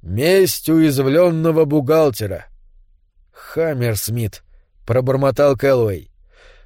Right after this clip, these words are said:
"Хаммерсмит. Ублюдок.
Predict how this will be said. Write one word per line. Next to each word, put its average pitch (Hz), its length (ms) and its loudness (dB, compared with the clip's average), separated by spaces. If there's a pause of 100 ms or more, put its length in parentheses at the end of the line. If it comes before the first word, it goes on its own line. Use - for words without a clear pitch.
"Хаммерсмит. 139 1200 0 (680)
Ублюдок. 135 880 -4